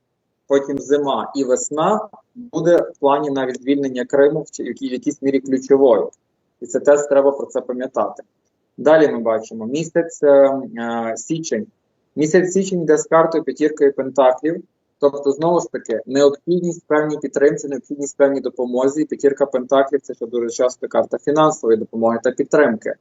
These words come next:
Ми самі розуміємо, що післявоєнний час Україна буде надзвичайно, особливо деякі регіони, які просто зрівняли майже з землею, надзвичайно потребуватиме і інвестицій, і допомоги, і так далі, так далі, так далі. І це теж десь буде, от, напевно, в січні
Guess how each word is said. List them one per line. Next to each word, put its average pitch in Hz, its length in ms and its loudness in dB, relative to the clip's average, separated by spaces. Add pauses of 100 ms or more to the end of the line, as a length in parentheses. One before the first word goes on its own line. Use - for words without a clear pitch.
(380)
Ми 123 100 -4
самі 139 280 0
розуміємо, 143 500 2
що 127 560 2 (960)
післявоєнний 147 760 2
час 143 340 0
Україна 135 440 -6
буде 131 260 -6
надзвичайно, 110 1300 -2 (920)
особливо 127 480 2
деякі 123 360 4
регіони, 123 480 0
які 117 220 -8
просто 127 360 0
зрівняли 117 460 -2
майже 117 280 -2
з 117 60 -8
землею, 117 580 2 (360)
надзвичайно 127 580 2
потребуватиме 117 800 -4
і 139 120 -2
інвестицій, 147 680 2
і 135 160 -6
допомоги, 135 640 -2
і 120 100 -6
так 117 200 -8
далі, 123 260 0
так 110 120 -6
далі, 113 220 0
так 110 180 -6
далі. 107 240 -6
І 110 100 -12
це 123 140 -4
теж 139 240 4
десь 117 140 -8
буде, 113 280 -4
от, 110 260 -2
напевно, 113 380 0
в 110 60 -12
січні 165 480 -6